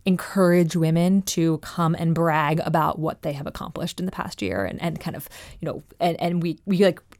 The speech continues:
have you filled a card, like a brag card, where you have, you know, where we, and we call on people to share, you know, what they, you know,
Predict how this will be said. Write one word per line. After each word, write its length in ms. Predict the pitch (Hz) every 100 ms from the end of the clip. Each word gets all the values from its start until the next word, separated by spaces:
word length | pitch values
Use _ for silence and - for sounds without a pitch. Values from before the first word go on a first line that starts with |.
| - 160
have 160 | 180
you 60 | 190
filled 200 | - 196
a 60 | -
card, 360 | 226 220 165
like 100 | 170
a 60 | 185
brag 280 | 190 180 170
card, 260 | 175 165
where 100 | 165 160
you 60 |
have, 260 | 151 160 -
you 100 | 208
know, 140 | 175
where 240 | 175 165 165
we, 260 | 170 165 165
and 100 | 180
we 80 | 175
call 220 | 180 175
on 80 | 175
people 280 | 175 170
to 80 | 160
share, 440 | 160 - 160 170 165
you 100 | 165
know, 80 |
what 200 | 160 165
they, 220 | 175 165 -
you 80 | 170
know, 200 | 165